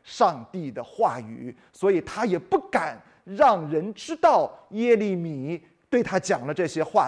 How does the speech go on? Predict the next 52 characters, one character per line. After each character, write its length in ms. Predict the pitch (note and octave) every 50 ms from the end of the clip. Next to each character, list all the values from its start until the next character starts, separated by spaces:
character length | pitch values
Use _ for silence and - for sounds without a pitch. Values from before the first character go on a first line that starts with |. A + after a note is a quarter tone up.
| -
他 200 | - - - A3
去 140 | G#3+ - A3
问 400 | A3 A3 D4 F#4+ G4 E4+ A3+ F#3 F3+
耶 160 | A3+ A3 A3
利 100 | G3+ G3
米 240 | F3 D#3+ C#3+ A#2+ G#2+
这 140 | - E3 D3+
些 180 | - - D#3+
的 100 | D3 C#3+
事 200 | C3 - - F3 D3
情。 200 | - - B2 A2 _ - - _ _
所 140 | _ - G#3+ G#3+
以 60 | G#3
可 240 | - - - D3+ B2+
见 240 | - - G3+ E3+ D#3
这 100 | D#3+ E3
是 160 | - - D3+
一 140 | D3 E3 F3
个 120 | C3+ D#3+
多 280 | C#3 - - - A3 A3
么 120 | G3 E3+ D#3+
懦 360 | F3+ G#3+ D4 F4+ E4 A3 D#3+
弱 240 | D#3+ G#3 A3+ F#3 C#3+
无 240 | C3 A#2 A#2+ D3+ A#3
能 240 | A3+ F3 C#3 F3 A3+
的 80 | F#3+
王。 320 | D3+ A#2+ A2 A#2+ A2 A#2 A2+ _ _
那 160 | _ C3 A#2 A#2+
最 160 | - - F3+
后 140 | D#3+ - E3
他 220 | - - - F#3
的 100 | D#3 D3
懦 240 | D#3 G3+ D#4+ E4+ A3
弱 180 | F#3+ A3 A#3 F#3+
无 200 | D#3+ C#3 D#3+ G3
能， 280 | F3 C#3+ C3+ C#3 D3+ - _ _ _ _ _
他 160 | - - A3 G#3
的 260 | G#3 G#3+ F#3 E3 - - - -
没 360 | - F3 F#3 F#3 A#3 D#4+ D4
有 180 | B3 A3 C4
主 300 | B3+ - - G#3 F#3 C#3+
见， 300 | A#2 - - C#4 A#3 D#3+ A2+ - - - _ _ _
最 220 | _ - G#3 F#3
后 160 | D#3+ - F#3 D#3
为 140 | C#3 D#3+ D#3
他 180 | D3+ - - D#3
自 200 | - - G3 D#3+
己 240 | - - A#2+ A2+ - _
招 240 | - F#3 D#3+ D3+ D3+
致 240 | D3 - - D3+ C3 - -
大 120 | - - - -
祸。 300 | - - - - F#3+ -